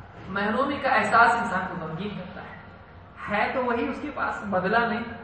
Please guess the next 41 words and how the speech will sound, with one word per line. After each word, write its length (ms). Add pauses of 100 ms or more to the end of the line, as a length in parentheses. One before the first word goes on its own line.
(320)
لیکن 380
سوچ 460
کی 80
وجہ 240
سے 160
اس 400
کا 220
حال 300
بدل 280
گیا، 240
غمگین 380
ہو 120
گیا 80
یا 160
خوش 120
ہو 140
گیا۔ 140 (1040)
ایک 160
آدمی 360
کے 120
پاس 420 (760)
جو 240
ہے 140
وہ 180
تو 160
ہے، 280 (920)
اگر 220
وہ 100
اپنے 220
سے 100
بہتر 440
کو 80
دیکھے 760
غمگین 380
ہوگا، 320 (680)
کمتر 460
کو 60
دیکھے 400
خوش 220
ہوگا۔ 280
دیکھیے، 360